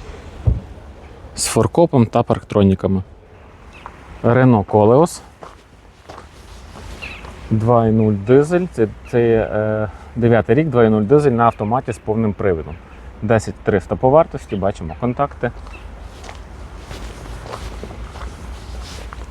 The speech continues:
Акустика Bose, шкіряний салончик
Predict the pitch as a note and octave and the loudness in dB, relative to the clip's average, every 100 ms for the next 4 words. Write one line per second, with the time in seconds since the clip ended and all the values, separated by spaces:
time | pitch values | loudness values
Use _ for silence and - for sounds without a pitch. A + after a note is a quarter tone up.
0 | - - - - - - A#2 - F#2 - | -16 -16 -16 -16 -14 -4 -4 -4 -8 -2
1 | G#2 G#2 G2+ C#3 E3 D#3+ - - - - | 0 2 4 4 4 -2 -8 -12 -16 -14
2 | - F2+ F2 F2+ F2+ - F2 A2+ D3+ C#3+ | -2 2 4 4 2 0 2 4 4 2
3 | D3+ - | -4 -6